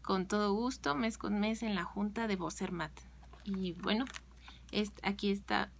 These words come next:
el regalito por asistir a la junta. Cada mes me van a enviar un regalo diferente. Este paquete Skyline es un paquete de perfume con desodorante. Este perfume yo siempre lo había,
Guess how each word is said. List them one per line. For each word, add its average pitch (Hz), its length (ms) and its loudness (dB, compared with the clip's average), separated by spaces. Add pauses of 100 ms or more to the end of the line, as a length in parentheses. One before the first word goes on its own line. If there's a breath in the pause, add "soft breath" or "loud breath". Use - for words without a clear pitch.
(140)
el 226 180 4
regalito 214 420 2
por 185 160 -2
asistir 190 400 -2
a 190 60 4
la 175 100 2
junta. 175 460 -2 (120)
Cada 226 220 10
mes 240 240 2
me 233 80 2
van 202 180 4
a 202 40 4
enviar 202 280 6 (380 loud breath)
un 240 140 4
regalo 208 400 2
diferente. 185 600 -2 (680)
Este 254 280 0
paquete 202 560 2
Skyline 214 840 0 (1300)
es 220 200 -2
un 247 80 2
paquete 214 480 2
de 226 120 2
perfume 214 800 0 (100)
con 196 280 6
desodorante. 190 840 -2 (1700)
Este 370 160 4
perfume 247 380 2
yo 240 140 2
siempre 233 480 0
lo 214 100 2
había, 185 260 0